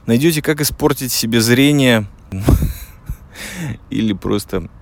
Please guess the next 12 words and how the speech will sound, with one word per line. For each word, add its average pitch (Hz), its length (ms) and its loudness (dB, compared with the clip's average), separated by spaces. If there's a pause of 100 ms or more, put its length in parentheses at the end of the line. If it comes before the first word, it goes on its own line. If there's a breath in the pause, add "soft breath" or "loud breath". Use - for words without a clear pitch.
окончательно 104 880 0
задубить 110 540 -2
мозг 117 400 2
вот 98 180 -4
этими 101 280 -4
всеми 104 240 -4
прыжками, 113 580 0
толчками 104 720 0
и - 20 -6
всё, 90 200 -8
как 98 200 -6
двигается 95 580 -2